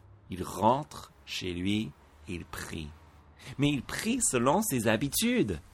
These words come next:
Il fait rien de spécial, hein ? C'est pas comme il, euh, poste une journée de congé. Non, non. Il rentre chez lui. À l'heure normale, je pense. Trois fois par jour, comme toujours.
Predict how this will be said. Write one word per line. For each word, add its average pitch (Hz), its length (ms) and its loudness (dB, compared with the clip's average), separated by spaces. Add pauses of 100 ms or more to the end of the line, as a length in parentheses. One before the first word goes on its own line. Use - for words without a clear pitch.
(360)
Il 156 120 -2
fait 156 200 6
rien 151 420 6
de 165 80 0
spécial, 131 600 6
hein ? 175 240 4 (800)
C'est - 180 -4
pas 180 160 6
comme 147 380 2
il, 117 260 0
euh, 101 220 4 (1080)
poste 131 360 2
une 107 120 0
journée 123 460 2
de 110 80 0
congé. 110 640 2
Non, 208 240 0
non. 214 240 -4 (300)
Il 120 100 -2
rentre - 520 -4
chez - 180 -2
lui. 302 320 -2 (1040)
À 90 120 -2
l'heure 110 280 6
normale, 131 480 0
je - 120 -8
pense. 95 400 -2 (340)
Trois 147 480 4
fois - 360 4
par 151 280 0
jour, 190 340 -2 (220)
comme 139 240 0
toujours. 277 640 -4